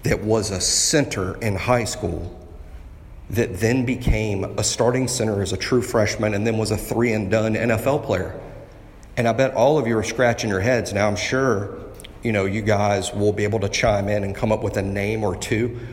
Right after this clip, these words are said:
but the fact that you have to work so hard to come up with a name or two proves my point, because we can all name players at other positions that have done that. But the fact of the matter is, centers are made,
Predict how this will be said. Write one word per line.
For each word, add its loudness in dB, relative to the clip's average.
but 0
the -2
fact 2
that -2
you 0
have 0
to -2
work 0
so 2
hard 2
to -2
come -2
up -2
with -2
a 2
name 2
or -2
two 0
proves 0
my 0
point, -2
because -2
we -2
can -2
all 4
name -2
players 0
at -2
other 2
positions -4
that 2
have -4
done 2
that. -4
But -2
the -8
fact 0
of 0
the -2
matter 0
is, -2
centers 2
are 2
made, 0